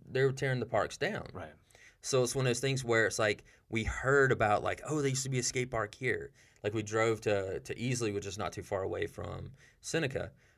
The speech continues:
Speaker 1: But it's one of those things where there was, like, a mobile home sales area over this land, and it was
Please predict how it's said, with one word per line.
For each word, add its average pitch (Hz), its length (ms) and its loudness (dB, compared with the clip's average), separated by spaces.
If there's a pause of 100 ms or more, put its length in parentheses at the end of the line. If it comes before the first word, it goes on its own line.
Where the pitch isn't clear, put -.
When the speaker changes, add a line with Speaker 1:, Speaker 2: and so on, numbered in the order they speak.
(120)
Speaker 1:
But 104 100 2
it's - 120 -4
one 113 100 0
of 110 40 2
those 107 100 -2
things 110 220 0
where 101 340 2
there 104 180 0
was, 104 120 0
like, 107 120 -4
a 104 40 0
mobile 107 380 2
home 113 540 -2
sales 110 560 0
area 117 580 2 (640)
over 110 200 2
this 101 240 0
land, 104 600 -4 (160)
and 101 260 -4 (140)
it 110 100 -2
was 104 220 0